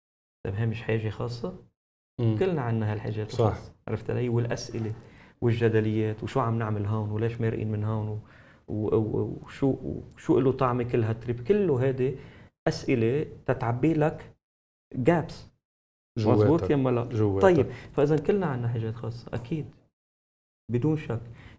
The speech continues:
Speaker 1: إن كانت عامة وجودية، أسئلة وجودية وإلا ب-، وإن كانت خاصة، إلها علاقة بتربيتك ببيتك، إلها علاقة ب-، بعلاقتك مع جيرانك، مع بيئتك، مع مدرستك، مع أستاذك اللي كان يتطلع فيك بالغلط،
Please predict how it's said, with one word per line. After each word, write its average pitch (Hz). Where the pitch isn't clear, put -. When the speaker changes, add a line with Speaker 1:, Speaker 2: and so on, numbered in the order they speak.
Speaker 1:
إن 131
كانت 123
عامة 147
وجودية، 123
أسئلة 117
وجودية 110
وإلا 107
ب-، 117
وإن 185
كانت 202
خاصة، 214
إلها 139
علاقة 131
بتربيتك 117
ببيتك، 113
إلها 104
علاقة 104
ب-، 101
بعلاقتك 110
مع 95
جيرانك، 117
مع 101
بيئتك، 120
مع 107
مدرستك، 110
مع 107
أستاذك 175
اللي 139
كان 160
يتطلع 165
فيك 170
بالغلط، 147